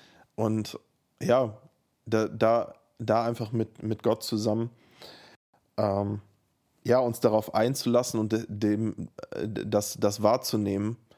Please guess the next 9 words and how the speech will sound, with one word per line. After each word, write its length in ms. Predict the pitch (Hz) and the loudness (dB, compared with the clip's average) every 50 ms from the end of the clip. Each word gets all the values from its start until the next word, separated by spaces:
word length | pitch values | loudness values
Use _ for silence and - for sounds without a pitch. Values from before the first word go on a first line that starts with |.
| _ _ _ _ _ _ - | _ _ _ _ _ _ -4
das 360 | - 110 101 - - - - - | -4 -4 -2 -4 -6 -8 -6 -2
macht 260 | 113 113 127 127 - | 2 2 2 2 2
total 340 | - 120 - - 123 120 123 | -2 -2 2 4 4 4 4
viel 140 | 120 - 117 | 4 0 -2
Spaß, 560 | - - - 123 113 104 101 - - - - - | -2 0 2 4 4 4 2 0 -4 -10 -6 -2
ohne, 440 | 117 127 131 131 139 139 127 - - - | 0 2 2 2 2 0 0 -2 -4 -2
ohne 220 | 113 117 117 113 | 0 0 0 0
viel 260 | 110 - - 104 98 98 | -2 -4 -2 -2 -2 -2
Druck, 400 | 104 - 120 139 135 - - | 0 2 2 2 0 -2 -12